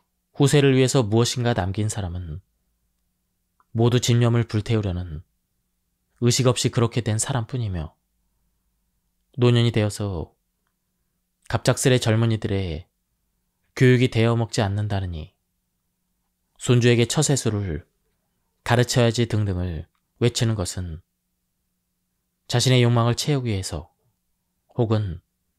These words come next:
자신의 존재 의의를 어떻게든 느끼게 해주기 위한 발버둥인 경우가 많기 때문에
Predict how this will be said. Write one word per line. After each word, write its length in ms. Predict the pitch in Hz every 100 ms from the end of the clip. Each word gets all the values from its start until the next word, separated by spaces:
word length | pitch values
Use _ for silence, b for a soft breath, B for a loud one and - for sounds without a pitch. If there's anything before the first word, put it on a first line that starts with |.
| _ _ _ _ _ _ _ _
자신의 380 | - 123 127 127
존재 400 | 123 117 120 120
의의를 600 | 123 113 107 104 101 80 - _ _ _ _ _ _
어떻게든 500 | 113 110 - 127 123
느끼게 420 | 107 - 113 120
해주기 420 | 117 147 135 120
위한 400 | 98 92 90 76 - _ _ _ _ _ _ _ _ _ _ _ -
발버둥인 520 | 110 117 123 123 123
경우가 320 | 117 113 113
많기 260 | 101 85 -
때문에 460 | 113 92 82 -